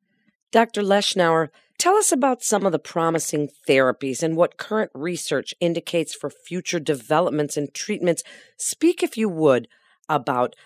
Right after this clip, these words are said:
the investigation of potential new mechanism-based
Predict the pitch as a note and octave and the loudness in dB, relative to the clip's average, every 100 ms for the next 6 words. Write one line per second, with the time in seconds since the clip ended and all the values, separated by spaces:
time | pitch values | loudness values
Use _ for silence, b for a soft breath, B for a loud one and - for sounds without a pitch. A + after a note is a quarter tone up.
0 | b C#3 D3 C#3 D#3 C#3+ - C#3+ D3+ D3 | b -2 0 2 0 -2 -2 -2 2 2
1 | - C#3+ - C#3 - D3 C#3 C3 C3 C3 | 0 -2 -4 -12 -6 -4 -4 -6 -6 -4
2 | C3 C3+ D3+ - D#3 D3 C#3 C3 A#2+ C#3 | -4 0 0 0 -2 -2 -2 -4 0 0
3 | B2+ | 0